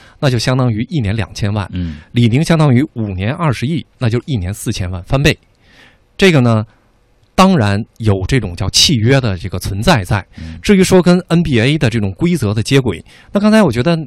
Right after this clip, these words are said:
Speaker 1: 咱们采访那位评论员说得很清楚啊，那N B A剥夺了你戴领带的资格啊，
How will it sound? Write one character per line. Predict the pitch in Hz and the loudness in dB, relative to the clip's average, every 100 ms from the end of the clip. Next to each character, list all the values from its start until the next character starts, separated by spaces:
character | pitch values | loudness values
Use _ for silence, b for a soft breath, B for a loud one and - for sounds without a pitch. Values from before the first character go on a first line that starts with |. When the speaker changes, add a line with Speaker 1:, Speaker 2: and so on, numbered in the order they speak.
| - | -4
Speaker 1:
咱 | 117 | -4
们 | 147 | -2
采 | - 131 | -2 -2
访 | 123 101 | -2 -2
那 | |
位 | 123 | -4
评 | 110 | -2
论 | 107 | -4
员 | 127 | -4
说 | 139 | -4
得 | |
很 | 143 92 | -6 -6
清 | - 147 | -6 -4
楚 | 120 | -4
啊， | 104 101 B B B | -4 -6 B B B
那 | 220 214 - _ | 0 0 -2 _
N | 214 | 2
B | 202 | 4
A | 196 | 4
剥 | 196 202 202 | 4 2 2
夺 | 160 | 2
了 | 170 | 0
你 | 123 | 0
戴 | 165 | -2
领 | 117 | -2
带 | 101 156 | -2 -2
的 | 131 | -4
资 | 107 113 | -6 -4
格 | 110 | -2
啊， | 113 | -4